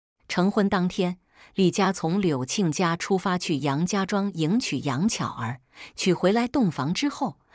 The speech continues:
两人再返回杨家居住。他李家从此就成为了杨家的女婿。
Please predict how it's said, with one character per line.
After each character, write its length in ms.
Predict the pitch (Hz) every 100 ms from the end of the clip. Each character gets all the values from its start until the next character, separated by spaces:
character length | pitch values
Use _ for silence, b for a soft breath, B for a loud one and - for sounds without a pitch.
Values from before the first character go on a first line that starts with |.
| B B
两 240 | 180 165
人 260 | 147 147 160
再 200 | 185 180
返 260 | - 131 117
回 340 | - 143 170 -
杨 280 | 170 143 175
家 180 | 202
居 220 | 180 190 196
住。 240 | 208 - _ _ B B
他 140 | - 170
李 160 | 143
家 240 | 135 170 165
从 280 | - 151
此 320 | 220 - 131 123 b
就 160 | - 165
成 240 | - 143
为 140 | 143
了 100 | 143 135
杨 280 | 143 131 160
家 220 | 214 202
的 80 | 147
女 200 | 127 107
婿。 280 | - 160